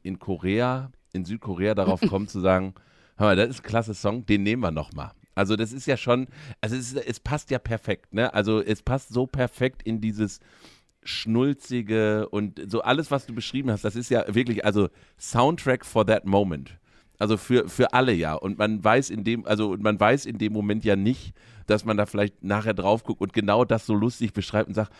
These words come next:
Speaker 1: „Mein Gott, wie, wie war man denn so drauf?“ Und es ist irgendwie so dieser Song für den Moment und dann passt der auch, ne? Und dann ist der auch so gut und dann, wenn man jetzt so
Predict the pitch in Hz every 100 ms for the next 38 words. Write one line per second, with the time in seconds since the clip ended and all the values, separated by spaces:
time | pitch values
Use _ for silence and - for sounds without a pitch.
0 | - - 104 107 113 - 95 101 98 -
1 | 101 95 107 117 104 101 95 92 - 101
2 | 101 - _ - _ - 107 113 - 123
3 | 123 113 113 113 98 107 98 104 98 -
4 | 117 147 120 107 101 92 98 139 - 104
5 | 101 - 131 - - - 71 71 - 107
6 | 101 101 107 120 101 98 98 85 110 143
7 | 104 101 98 - - - - 107 107 98
8 | 127 - 110 110